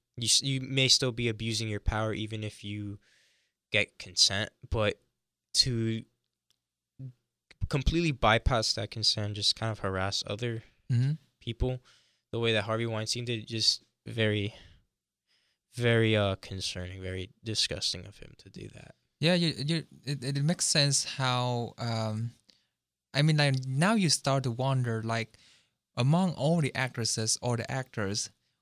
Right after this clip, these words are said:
Speaker 2: with many of them apparently are transcending, like,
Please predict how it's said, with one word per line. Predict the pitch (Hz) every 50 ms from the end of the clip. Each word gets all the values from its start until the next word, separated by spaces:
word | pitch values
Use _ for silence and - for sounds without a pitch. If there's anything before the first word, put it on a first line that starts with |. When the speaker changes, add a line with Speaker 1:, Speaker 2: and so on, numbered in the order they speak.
| _ -
Speaker 2:
with | - 123 120 143
many | 165 196 220 220 208 160
of | 123 117 120 123 120
them | 131 131 127 123 123 120 101 - - _ _ _ _ _ _ _ _ _ _ _ _ _ -
apparently | 131 127 - - - - 185 185 180 160 147 135 123 120 120 117 117 117 117 - - _ -
are | - 113 113 110 110 113 110 110 98 - _ _ _ _ -
transcending, | - 131 127 113 - - - 143 139 135 131 127 127 123 123 117
like, | 123 117 113 101